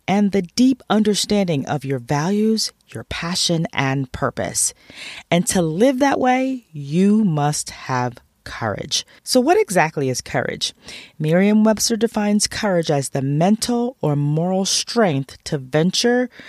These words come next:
persevere, and withstand danger, fear, or difficulty. Let's repeat that.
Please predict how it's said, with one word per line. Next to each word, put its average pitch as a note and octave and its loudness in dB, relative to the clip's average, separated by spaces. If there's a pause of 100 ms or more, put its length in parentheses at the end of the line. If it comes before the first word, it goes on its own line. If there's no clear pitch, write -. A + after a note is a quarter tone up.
(340)
persevere, G#3+ -2 (340)
and D#3+ 2
withstand E3+ 0
danger, G#3+ 4 (220)
fear, E3 2
or D3 0
difficulty. - -4
Let's D#3 -4
repeat - -4
that. B2+ -4